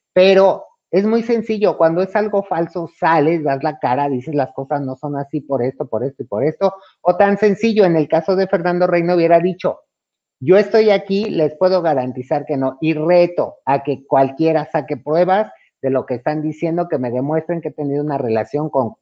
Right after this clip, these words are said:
con, con alguna mujer durante el tiempo que estoy con Galilea. Los reto a que prue-, a que comprueben con algo, ¿no? Y hubiera sido más fácil que le creyéramos,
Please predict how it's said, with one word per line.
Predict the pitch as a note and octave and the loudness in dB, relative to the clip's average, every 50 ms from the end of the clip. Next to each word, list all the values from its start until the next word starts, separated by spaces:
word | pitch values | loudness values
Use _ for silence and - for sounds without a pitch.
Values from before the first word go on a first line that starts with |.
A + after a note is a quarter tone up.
| _ | _
con, | _ - A#2 A#2 A#2+ B2+ | _ -4 -4 -4 -4 -6
con | - - A#2+ A#2+ A#2+ | -6 -4 -4 -2 -2
alguna | A#2+ A#2+ A#2 C#3 C#3 C#3 C3 | -2 -2 -2 -2 -2 -2 -2
mujer | C3+ B2 G#2+ - - B2 A#2+ C#3 C3 | -2 -4 -4 -2 -2 0 0 0 0
durante | B2 A#2+ G#2+ A2 G#2+ G#2 A2 | 0 0 -2 -2 -2 -2 -4
el | G#2 G2+ | -4 -2
tiempo | B2+ B2+ A#2 B2+ A#2+ | -2 -2 -2 -2 -4
que | - | -4
estoy | A2 - A#2+ A2+ | -4 -4 -4 -4
con | - A#2+ A#2 | -2 -4 -2
Galilea. | A2 G#2 G2 G2 G2 G2+ G2+ E2 - - - - _ _ _ | -2 -2 -2 -2 -2 -2 -4 -4 -8 -12 -20 -20 _ _ _
Los | - C#3 C#3 C3+ C3 | 2 4 4 4 4
reto | C3 D3 D#3 D#3+ E3 D#3+ F3+ | 4 6 6 4 4 4 2
a | E3+ - | 2 2
que | - | 0
prue-, | - - C3 C#3 C#3 - | 0 2 4 4 4 4
a | - A#2+ A#2+ | 2 0 0
que | - A2 | -2 -4
comprueben | - - A2+ G#2 A2 B2+ B2 C3 C3 A#2+ | -4 -2 -4 -2 0 0 0 0 0 -2
con | - G#2+ G2+ | -4 -4 -2
algo, | G#2 G#2+ G2+ - - - _ _ _ _ _ - | -4 -4 -6 -8 -12 -20 _ _ _ _ _ -4
¿no? | D#3+ F#3 G3 G3 - _ _ _ | -2 -2 -2 -4 -8 _ _ _
Y | - F3 F3+ | 4 6 6
hubiera | F#3 A3 A#3 A#3 A#3+ | 6 6 6 6 4
sido | A#3 B3 B3 A#3+ A#3 | 2 2 2 4 4
más | A3+ A3+ A3+ A3+ | 4 4 2 2
fácil | A3+ A3 A3 B3 A#3+ G3 | 0 0 0 -2 -2 0
que | - F#3+ | 0 2
le | F3+ E3+ | 2 2
creyéramos, | F3 F3 E3+ E3 D#3+ F#3 F#3+ F#3+ F3+ F3+ D#3+ B2+ A2 G2+ | 0 0 -2 0 2 2 2 2 2 2 0 -2 -4 -6